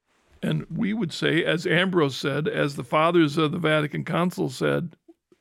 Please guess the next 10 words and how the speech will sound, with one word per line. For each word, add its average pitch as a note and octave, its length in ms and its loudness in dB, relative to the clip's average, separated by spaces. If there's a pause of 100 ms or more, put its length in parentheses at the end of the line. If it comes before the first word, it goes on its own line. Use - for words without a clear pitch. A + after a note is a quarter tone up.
(140)
"Amen." C#4 320 4 (2250)
But - 100 0
that G3 180 4
doesn't G3 340 4
also G3 420 4
mean F3+ 560 4
that D3 180 2
we D#3 120 2
don't D#3+ 320 0
believe D#3 640 -2